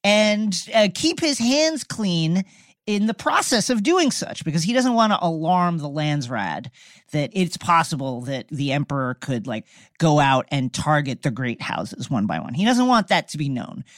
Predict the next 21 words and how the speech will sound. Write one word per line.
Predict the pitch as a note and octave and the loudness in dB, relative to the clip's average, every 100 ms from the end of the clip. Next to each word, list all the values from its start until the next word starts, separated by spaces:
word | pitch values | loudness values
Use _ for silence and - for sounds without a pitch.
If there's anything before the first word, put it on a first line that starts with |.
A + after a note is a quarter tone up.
| - - | -12 0
But | G3 | 2
if | G3 | 2
he | C4 | 0
can | C4+ | -2
start | - C4+ G#3+ | 0 2 4
a | G3 E3+ - | 4 2 -2
war | D#3+ A3+ B3 F#3+ F#3 | -4 2 4 4 4
amongst | F3 F#3 D#4+ - G#3+ | 2 2 2 0 -4
the | |
great | F3 D#3 C#3+ | -2 -2 -2
houses, | C3+ B2+ C3 B2+ - - _ _ _ _ | -4 -6 -8 -12 -16 -20 _ _ _ _
that | - D#3+ - | 0 0 -4
benefits | G#2+ F#2 - - | -10 -10 -18 -20
him. | - - - _ - - - _ D#3+ | -20 -20 -20 _ -20 -20 -20 _ -6
The | |
Duke | D3+ C4+ D4+ - - _ | 0 2 2 0 -18 _
wants | E3 F#3+ B3+ C4+ - | 0 4 4 2 -2
Paul | - A#3+ A3 G#3 - | 0 4 4 4 0
at | G3 - | -2 -2
his | - F#3 D#3 | -4 -4 -4
side | - - A3+ A3 F3+ C#3 A2 G#2+ | -6 -6 -2 0 2 0 -6 -12